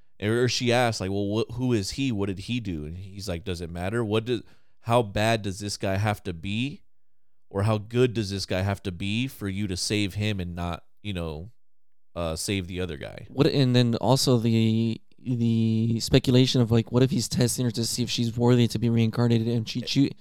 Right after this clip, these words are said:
Speaker 1: and I think I answered my own question, right?
Speaker 2: Yeah.
Speaker 1: Right w-, as I repeated that, I was like, "You know what? That's probably what happened."
Speaker 2: Yeah, he's trying to judge her, uh, to see if she's worthy to be reincarnated and try to
Speaker 1: Yeah.
Speaker 2: sacrifice somebody just to bring somebody that already
Speaker 1: And
Speaker 2: l-
Speaker 1: she probably, she probably said, "Yeah, no, fuck that guy. <laughs> Get, get this guy's soul back," you know?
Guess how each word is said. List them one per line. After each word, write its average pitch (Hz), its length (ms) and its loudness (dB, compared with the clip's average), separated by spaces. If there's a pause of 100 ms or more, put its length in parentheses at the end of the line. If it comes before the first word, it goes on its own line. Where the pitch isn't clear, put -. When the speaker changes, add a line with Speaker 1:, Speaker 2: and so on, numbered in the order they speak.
(120)
Speaker 1:
and 107 120 -4
I 104 80 0
think 110 220 -2
I 110 60 2
answered 104 360 -2
my 92 140 -2
own 87 180 -4
question, 80 460 -10
right? 80 140 -6
Speaker 2:
Yeah. 123 120 8
Speaker 1:
Right 120 140 6
w-, 135 220 2
as 131 220 4
I 139 80 6
repeated 120 460 2
that, 104 100 0
I 104 60 2
was 101 80 0
like, 101 120 0
"You 104 80 -4
know 110 80 0
what? 113 200 0
That's 98 220 -2
probably 90 320 0
what 80 200 -4
happened." 80 300 -4
Speaker 2:
Yeah, 123 140 8
he's 123 220 6
trying 156 160 4
to 135 100 4
judge 143 400 4
her, 120 560 4 (680)
uh, 117 260 8
to 120 140 0
see 131 200 0
if 110 60 4
she's 113 260 0
worthy 127 340 8
to 117 120 0
be 117 100 6
reincarnated 113 720 2
and 113 340 2
try 123 200 2
to - 40 6
Speaker 1:
Yeah. - 20 6
Speaker 2:
sacrifice 117 580 2
somebody 117 220 0
just 147 200 -6
to 110 60 -4
bring 113 180 0
somebody 113 280 0
that 113 140 2
already 113 160 2
Speaker 1:
And 113 100 2
Speaker 2:
l- 113 60 2
Speaker 1:
she 117 240 -2
probably, 101 840 -2
she - 180 -2
probably 117 400 0
said, 95 240 -4
"Yeah, 104 220 0
no, 101 220 -4
fuck 113 260 -8
that 95 160 -4
guy. 98 220 -2
<laughs> - 600 -4
Get, 110 400 -4
get 113 220 -2
this 110 200 -4
guy's 101 260 0
soul 92 240 -2
back," 82 300 -6
you 98 80 -10
know? 104 260 -6